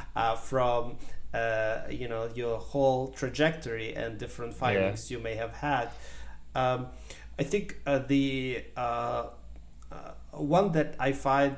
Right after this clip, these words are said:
Speaker 1: uh, is fundamentally important, and we talked about this, this flexibility and, um,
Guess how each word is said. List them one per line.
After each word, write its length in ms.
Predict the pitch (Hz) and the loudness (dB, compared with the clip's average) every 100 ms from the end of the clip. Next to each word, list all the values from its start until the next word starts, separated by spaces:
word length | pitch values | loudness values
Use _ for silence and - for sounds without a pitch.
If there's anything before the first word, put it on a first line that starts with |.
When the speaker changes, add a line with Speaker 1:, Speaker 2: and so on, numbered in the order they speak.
| - | -6
Speaker 1:
uh, 280 | 127 120 123 - - - - | -4 -2 -2 -4 -8 -12 -8
is 260 | 143 - - - | -6 -6 -6 -4
fundamentally 540 | 151 143 147 147 123 | 2 6 6 4 0
important, 680 | 110 - 175 214 - - - | -2 0 2 2 0 -8 -6
and 420 | - 117 117 113 - | -2 2 2 2 -4
we 100 | 120 | -4
talked 300 | 143 160 - | 0 0 0
about 280 | 127 104 104 | 0 0 0
this, 280 | 104 - - | -2 -2 0
this 200 | 107 - | 0 0
flexibility 1000 | - - - - 139 143 - 117 101 - | -2 -2 -2 2 4 4 4 0 2 2
and, 400 | 117 117 110 - - | 2 0 -2 -2 0
um, 540 | 117 117 117 117 127 | 2 2 2 0 -2